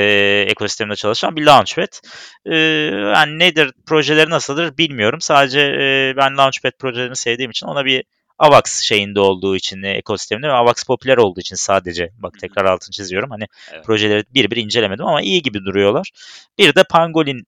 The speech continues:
Speaker 1: e, Pangolin'i zaten konuşmuştuk seninle. Bu da bir, e, Joe gibi bir, e, değişim.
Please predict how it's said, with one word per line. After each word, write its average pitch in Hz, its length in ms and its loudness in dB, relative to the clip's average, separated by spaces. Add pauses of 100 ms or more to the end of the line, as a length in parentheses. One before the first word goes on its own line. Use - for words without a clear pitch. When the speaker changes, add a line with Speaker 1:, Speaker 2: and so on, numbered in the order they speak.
(140)
Speaker 1:
e, 110 920 -4
Pangolin'i 120 460 -4
zaten 120 260 -2
konuşmuştuk 113 560 -10
seninle. 120 280 -6
Bu - 100 -6
da 117 140 4
bir, 104 200 -2
e, 101 200 -2
Joe 110 280 2
gibi 92 280 -8 (120)
bir, 101 200 -8 (200)
e, 85 360 -10
değişim. 110 420 -4